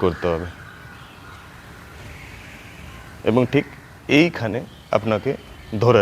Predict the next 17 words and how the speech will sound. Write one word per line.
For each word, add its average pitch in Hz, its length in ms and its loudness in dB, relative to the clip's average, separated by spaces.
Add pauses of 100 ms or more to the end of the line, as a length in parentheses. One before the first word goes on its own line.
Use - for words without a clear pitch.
রাখতে 87 280 -6
হবে। 92 160 -6 (4000)
প্রোস্টেট - 420 -2 (100)
স্বাস্থ্য 147 340 0 (540)
ভালো 110 200 4 (100)
করার 110 320 2
জন্য 101 200 -4 (240)
আপনার 120 320 -2
পেলভিক 117 380 2 (100)
ফ্লোরকে 139 340 0 (680)
শক্তিশালী 117 500 0
করতে 92 220 -4
হবে। 95 140 -4 (280)
তো 98 80 0 (500)
অর্ধ 110 180 2 (100)
হলাসন 139 360 2 (540)
আপনার 110 200 -2